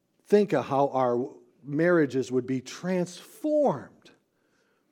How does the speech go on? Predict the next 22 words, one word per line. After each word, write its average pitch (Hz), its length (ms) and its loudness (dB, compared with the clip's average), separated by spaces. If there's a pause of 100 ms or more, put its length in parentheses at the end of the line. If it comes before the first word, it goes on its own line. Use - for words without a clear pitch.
(500)
Transformed. 147 720 -6 (720)
Again, 180 400 -2
it's 139 180 -6
all 196 240 -2
consistent. - 640 -6 (2000)
We 170 260 4
love 190 240 6
him 208 180 -2
because 180 320 0
he 180 100 0
first 170 340 -6
loved 135 280 -4
us. - 360 -18 (1300)
Husbands, 175 480 0
love 160 220 4
your 165 100 4
wife 165 500 -2 (380)
as 123 180 -8
Christ 151 360 -4
loved 131 220 -2
the 123 80 -2
church - 480 -18